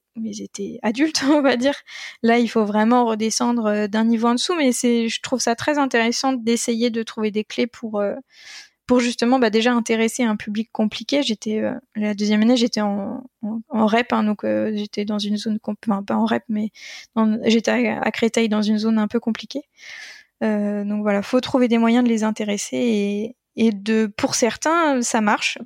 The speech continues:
pas pour tous, mais il faut, c'est un, une des choses aussi qu'il faut apprendre, c'est que, c'est que, bah, on, on n'y arrivera pas avec tout le monde, mais en fait, on, c'est pas possible. Donc, il faut savoir lâcher prise et, et profiter des petites victoires qu'on a, euh, certaines fois.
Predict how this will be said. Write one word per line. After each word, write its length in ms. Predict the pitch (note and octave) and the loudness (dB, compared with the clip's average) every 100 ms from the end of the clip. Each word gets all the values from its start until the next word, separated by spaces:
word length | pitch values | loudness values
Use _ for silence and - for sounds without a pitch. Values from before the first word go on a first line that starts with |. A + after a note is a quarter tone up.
| - | -2
pas 160 | D4+ | -2
pour 240 | B3 C#4+ - | 0 -2 0
tous, 500 | C#4 - - - _ | 0 0 -4 -12 _
mais 420 | C4 A3+ G#3+ G#3+ G#3+ | -4 0 2 2 0
il 40 | |
faut, 140 | - - | -4 -8
c'est 300 | - A3 G#3+ | -2 0 0
un, 180 | A3+ A#3+ | 0 2
une 140 | A#3+ | 4
des 120 | A3+ | 4
choses 220 | A#3 B3+ A#3+ | 2 2 0
aussi 200 | A3+ A#3 | -4 -6
qu'il 100 | - | 0
faut 100 | G#3 | 0
apprendre, 300 | - A3+ B3+ | 0 0 0
c'est 180 | - | -2
que, 400 | - A3 G#3 G3+ - - - - - _ | -4 -2 0 -2 -4 -14 -20 -20 -20 _
c'est 260 | - - A3+ | -16 -6 -6
que, 260 | - G#3+ G#3 | -2 -2 0
bah, 180 | G3+ G3+ | 0 -2
on, 400 | G3+ G3 G3 G3 | -4 -6 -8 -2
on 80 | A3+ | 2
n'y 100 | A#3 | 4
arrivera 320 | A#3+ A3+ G#3+ | 4 2 2
pas 100 | B3+ | 2
avec 200 | C#4 A#3+ | 0 -2
tout 120 | A3+ | -2
le 60 | G#3+ | 0
monde, 280 | A#3 C4+ - | 0 -4 -6
mais 380 | A3+ G#3 G3+ G3 | -4 -2 -2 -4
en 100 | G3+ | -6
fait, 220 | - A#3 G#3+ | -8 -8 -8
on, 280 | G3+ G3+ G#3 | -8 -8 -10
c'est 200 | - G#3+ | -6 -4
pas 100 | G#3+ | -2
possible. 420 | A#3+ - G#3 G3 _ _ - | 0 -2 -6 -12 _ _ -12
Donc, 240 | G#3 G#3+ | -12 -10
il 80 | A3 | -12
faut 240 | - G#3+ | -8 -6
savoir 380 | G#3+ B3 A#3 A#3 | 0 2 4 4
lâcher 320 | B3+ A#3+ C4 | 4 4 2
prise 360 | B3+ - D4 C4 | 0 2 2 2
et, 580 | A3 G#3+ G#3 A3 A3 G#3+ | 2 2 0 0 2 2
et 40 | |
profiter 560 | G#3+ A#3+ A3+ A3+ B3 A#3 | -2 -4 -6 -6 -2 -2
des 140 | G#3+ | -2
petites 240 | - A#3 G#3+ | -6 -8 -4
victoires 520 | A3+ - G#3 A3 - | -6 -4 -2 -2 -4
qu'on 200 | A3+ A3 | -4 -2
a, 320 | A3+ G#3+ G#3+ | 0 -2 -4
euh, 20 | |
certaines 420 | G#3 - - G#3+ | -6 -8 -6 -6
fois. 200 | G3+ A3+ | -6 -10